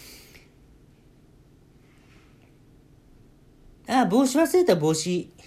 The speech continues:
帽子忘れた、帽子」って言ってんねん。で、伊藤和人くんのお母さんの顔はっきり覚えてたから、お母さんが、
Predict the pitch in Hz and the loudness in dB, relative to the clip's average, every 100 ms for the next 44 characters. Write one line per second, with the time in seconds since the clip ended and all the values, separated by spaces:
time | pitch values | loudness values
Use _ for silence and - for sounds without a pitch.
0 | - _ _ _ - _ - 185 214 240 | -20 _ _ _ -20 _ -2 0 2 0
1 | 285 330 247 151 139 143 156 160 113 - | 0 0 0 0 0 -2 -6 -10 -12 -14
2 | 113 104 123 - _ _ _ _ _ _ | -16 -16 -18 -20 _ _ _ _ _ _
3 | _ _ _ - - _ - 123 113 - | _ _ _ -20 -20 _ -8 -8 -8 -16
4 | - _ _ _ _ _ 180 175 220 214 | -20 _ _ _ _ _ -14 -2 -2 -2
5 | - 277 277 139 - 110 110 117 113 - | -4 -6 -6 -10 -10 -16 -14 -12 -14 -14
6 | - 170 - 277 285 247 131 110 120 117 | -10 -10 -6 -4 -2 -4 -10 -10 -12 -14
7 | - 151 - 262 156 123 131 120 113 117 | -10 -14 -6 -4 -2 -4 -8 -10 -12 -12
8 | 120 - - - - 202 202 294 311 262 | -14 -16 -20 -20 -8 -8 -4 0 0 0
9 | 147 123 117 123 127 110 | -4 -8 -10 -8 -8 -10